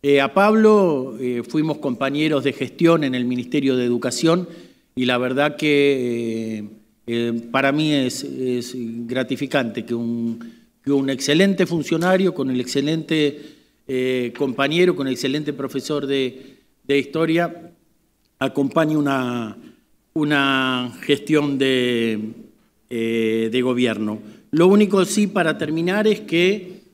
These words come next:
si el, el acto de nombramiento de estos funcionarios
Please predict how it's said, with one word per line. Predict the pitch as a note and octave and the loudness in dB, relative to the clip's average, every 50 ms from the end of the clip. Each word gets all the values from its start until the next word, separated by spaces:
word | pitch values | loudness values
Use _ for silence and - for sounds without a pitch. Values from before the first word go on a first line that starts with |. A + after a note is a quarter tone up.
| _ _ _ _ _ _ _ _ _ | _ _ _ _ _ _ _ _ _
si | - D3+ C#3+ C#3+ | -4 -2 0 2
el, | C#3+ C#3+ C#3+ C#3 C#3 C#3 C3+ C3 | 2 2 0 0 0 0 0 0
el | C#3 C#3 C#3+ C#3 | 0 2 2 2
acto | D#3 E3+ F3 F3 - F3+ E3+ | 2 2 0 0 -2 -2 0
de | D#3+ D#3+ E3 | 0 0 0
nombramiento | E3 D#3+ E3 D#3+ D#3+ D#3+ E3+ F3 F3 F3 F3+ E3+ F3 F3 | 0 0 -2 -2 -2 0 0 2 2 2 0 0 0 0
de | E3 E3 | 0 -2
estos | E3 E3 F#3 F3 | -2 -2 -4 -2
funcionarios | - F3 D#3+ - - F3 F#3 G3 F#3 E3+ D3 C3+ C3+ A#2+ A2 - - | -2 -4 -2 0 0 2 2 2 2 2 2 0 0 -2 -4 -8 -14